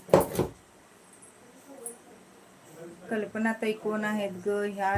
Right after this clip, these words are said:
त्यांनी पण चॅनेल काढले का? अगं चॅनेल काढाय नाही, त्यांचं लहान बाळ आहे. मग त्या मालिश कसं करायचं हे विचारत होत्या मला लाईव्हवर.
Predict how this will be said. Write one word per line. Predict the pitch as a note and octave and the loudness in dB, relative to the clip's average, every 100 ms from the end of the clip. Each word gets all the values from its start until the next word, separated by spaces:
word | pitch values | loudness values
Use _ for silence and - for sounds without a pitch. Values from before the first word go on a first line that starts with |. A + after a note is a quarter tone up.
| G3+ | 2
त्यांनी | G#3 G3 G3 G3+ - | 2 -2 -2 -8 -4
पण | A3 A3 | -2 -2
चॅनेल | A3 G3 F#3+ G3 | 0 -2 -2 -2
काढले | G#3 F#3+ F#3+ F#3 | 0 0 -2 -2
का? | G#3 F3 - - - - - - - - - - | 0 0 0 -14 -20 -16 -16 -14 -14 -16 -20 -4
अगं | - A3 B3+ | 2 8 10
चॅनेल | D4 C#4 B3+ | 10 10 10
काढाय | C4+ C#4 B3+ A#3+ | 10 12 12 12
नाही, | A3+ B3+ D4 D4+ - | 8 6 6 2 2
त्यांचं | B3 A#3 A#3+ B3 F#3+ | 4 6 6 4 6
लहान | A#3+ A#3+ A#3+ B3 | 6 8 8 8
बाळ | A#3 G#3+ | 8 8
आहे. | G3+ D3+ - - - - - - - - - - | 6 0 -6 -18 -20 -20 -20 -20 -20 -20 -16 -10
मग | G#3 | 4
त्या | A#3+ | 8
मालिश | B3+ B3+ A3+ A3+ | 8 8 6 2
कसं | - B3+ B3 | -2 -2 2
करायचं | A#3+ G#3+ G3+ A3 | 4 4 2 0
हे | A3 | 0
विचारत | A#3 B3 A#3 G3+ G3 | 0 0 2 2 2
होत्या | G3+ F#3+ F#3+ | -2 0 2
मला | F3+ F#3 A#3 | 2 4 8
लाईव्हवर. | A#3 G#3 G3 F3+ | 8 8 6 2